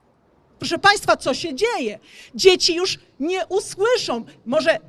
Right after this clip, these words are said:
usłyszą, ale nie będą zobowiązane nauczyć się do matury i pamiętać o takich nazwiskach jak chociażby Stefan Starzyński, jak cho-, chociażby Ignacy Mościcki, Józef Poniatowski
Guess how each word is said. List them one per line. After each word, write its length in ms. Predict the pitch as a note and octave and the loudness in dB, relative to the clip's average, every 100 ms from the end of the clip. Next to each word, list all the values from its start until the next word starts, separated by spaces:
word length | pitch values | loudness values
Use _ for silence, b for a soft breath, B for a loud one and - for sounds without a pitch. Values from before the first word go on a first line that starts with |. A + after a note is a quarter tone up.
| - | -12
usłyszą, 540 | B3+ - F#4+ A4 F4 C#4+ | -10 0 0 2 0 0
ale 200 | D4 D#4 | 0 0
nie 220 | D4+ E4 | 0 -4
będą 480 | C4+ F#4 A4+ G#4 F#4+ | 0 2 2 0 -2
zobowiązane 840 | D#4 F#4 E4+ E4 D#4 F4+ F#4+ F#4 - - | -2 -2 -2 -2 -2 0 2 0 -2 -4
nauczyć 580 | C4+ D#4 F4 - F4+ | -2 -2 -4 -6 -6
się 100 | - | -4
do 120 | D#4+ E4 | -4 -2
matury 400 | D#4+ F#4 F#4 E4 | -4 -2 -4 -4
i 120 | D#4 | -6
pamiętać 540 | E4 D#4 E4 E4+ D#4+ | -4 -4 -4 -4 -4
o 40 | D#4 | -4
takich 340 | E4 E4 D4 | -6 -8 -10
nazwiskach 580 | D4+ B3 D4+ - A#3+ A#3+ | -10 -8 -10 -8 -8 0
jak 220 | E4+ A3+ _ b b b | 0 0 _ b b b
chociażby 640 | G4 F#4+ F4+ C4+ G3+ E3+ - b b - | -2 2 2 0 -6 -18 -20 b b -12
Stefan 520 | - - A#4 F#4+ D#4+ | -4 0 2 2 0
Starzyński, 920 | - C4 C4 C#4 C4 - - A3 B3+ _ _ _ _ b b b A#3+ | -4 -6 -6 -6 -8 -12 -16 -16 -16 _ _ _ _ b b b 0
jak 280 | F#4+ G4 | 2 2
cho-, 300 | - E4+ C#4+ - | -2 -4 -4 -4
chociażby 480 | E4+ F4+ E4+ A3+ | -2 0 0 -2
Ignacy 520 | A#3+ B3+ C#4+ F#4+ F#4+ C4 | -6 -4 0 0 0 -4
Mościcki, 880 | G#3 - - C#4+ C4+ - - A3 A3+ _ _ _ _ b b - | -6 -8 -8 -10 -12 -16 -18 -18 -20 _ _ _ _ b b -2
Józef 400 | D4 B4+ F#4+ G4 | 6 6 6 0
Poniatowski 1120 | - D#4+ A#3 A3 C#4+ D4 - - - B3+ B3+ | -2 -4 -4 -4 -4 -4 -8 -16 -12 -12 -12